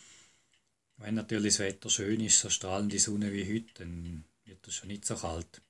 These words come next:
Und der ein oder andere Höhenmeter haben wir da auch noch gehabt. Ja, ja.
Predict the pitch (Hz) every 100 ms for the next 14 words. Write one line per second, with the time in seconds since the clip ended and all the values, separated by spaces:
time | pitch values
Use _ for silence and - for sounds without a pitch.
0 | _ _ _ _ _ _ _ _ _ _
1 | _ _ _ _ _ _ _ 113 107 92
2 | 104 104 104 101 110 107 98 104 98 92
3 | 104 98 92 95 90 87 95 98 - 82
4 | - _ _ _ _ _ _ _ _ _
5 | _ _ _ _ _ _ _ _ _ _
6 | _ _ _ _ 135 233 180 180